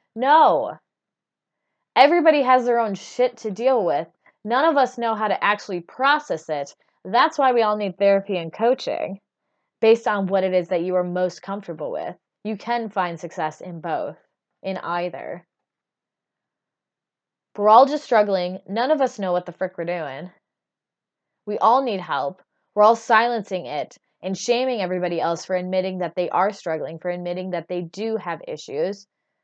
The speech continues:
saying that, like, that's not good enough.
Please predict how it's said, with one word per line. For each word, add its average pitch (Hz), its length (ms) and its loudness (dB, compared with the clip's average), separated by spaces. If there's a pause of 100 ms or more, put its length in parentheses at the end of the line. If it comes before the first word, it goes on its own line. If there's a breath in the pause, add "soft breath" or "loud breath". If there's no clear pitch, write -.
(380)
saying 190 200 0
that, 180 200 0
like, 180 240 -2
that's 196 360 0
not 175 220 -8
good 180 160 -2
enough. 156 400 -10